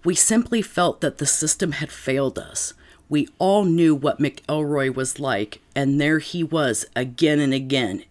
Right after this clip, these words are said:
It seemed like nobody could stop him." Uh,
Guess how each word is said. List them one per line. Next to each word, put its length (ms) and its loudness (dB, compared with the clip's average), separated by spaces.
It 160 -6
seemed 280 0
like 200 -4
nobody 520 2
could 460 -6
stop 440 -4
him." 320 -14
Uh, 280 -2